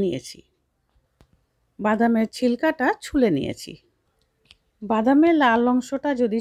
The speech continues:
ছুলে নেই তাহলে কিন্তু দেখতে খুব সুন্দর হয় আর খেতেও ভালো হয়। এবার কাজু বাদাম আর বাদাম দুটোই আমি হালকা ফ্রাই করে নিচ্ছি। এই গোপু সোনাকে কিন্তু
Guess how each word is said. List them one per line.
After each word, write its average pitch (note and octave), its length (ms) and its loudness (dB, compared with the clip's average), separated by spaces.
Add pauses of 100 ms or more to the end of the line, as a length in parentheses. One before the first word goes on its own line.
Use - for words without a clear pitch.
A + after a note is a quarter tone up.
ছুলে A#3+ 260 0 (100)
নেই B3+ 120 0 (160)
তাহলে A3 260 -2 (120)
কিন্তু G3+ 240 -8 (140)
দেখতে G#3 280 -6 (140)
খুব F#4+ 160 -6 (160)
সুন্দর A3+ 340 2 (100)
হয় B3 180 -2 (440)
আর G3+ 100 -6 (100)
খেতেও C#4 380 0 (140)
ভালো - 280 -6
হয়। - 180 -10 (1800)
এবার D#4 200 4 (100)
কাজু A#3+ 360 0
বাদাম D4+ 300 2 (120)
আর A#3+ 80 0 (100)
বাদাম G3+ 340 -2 (380)
দুটোই B3 400 -2 (100)
আমি A#3 140 0 (180)
হালকা A#3+ 400 0 (120)
ফ্রাই G#3 200 0 (100)
করে E3 260 -2
নিচ্ছি। - 340 -12 (720)
এই A#3 140 -4
গোপু C4 320 2
সোনাকে D#4 380 2 (120)
কিন্তু E4+ 300 0